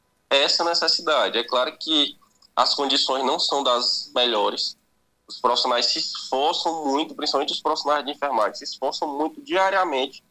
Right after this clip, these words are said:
pra atender com dignidade a população, porque tem, temos muitos problemas. Agora mesmo pela manhã, antes daqui da entrevista, eu tava assistindo aqui uma reportagem que tratava do atraso salarial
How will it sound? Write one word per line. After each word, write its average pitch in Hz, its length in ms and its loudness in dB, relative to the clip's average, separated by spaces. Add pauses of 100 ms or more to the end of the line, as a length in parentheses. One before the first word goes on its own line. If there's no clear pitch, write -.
(320)
pra 160 320 6
atender 151 720 -2 (400)
com 165 160 0
dignidade 143 800 0
a 127 60 -2
população, 123 680 0
porque 127 300 -10 (680)
tem, 143 240 -2
temos 170 340 0
muitos 151 380 -2
problemas. 135 640 -2
Agora 131 380 2
mesmo 156 280 0
pela 147 200 0
manhã, 135 360 0 (240)
antes 131 220 -2
daqui 131 220 0
da 127 80 2
entrevista, 131 420 -2
eu - 60 -20
tava 131 180 2
assistindo 127 420 -6
aqui 127 120 -10
uma 127 120 2
reportagem 123 680 0 (760)
que 143 120 -2
tratava 135 440 2
do 127 140 0
atraso 139 460 2
salarial 139 680 2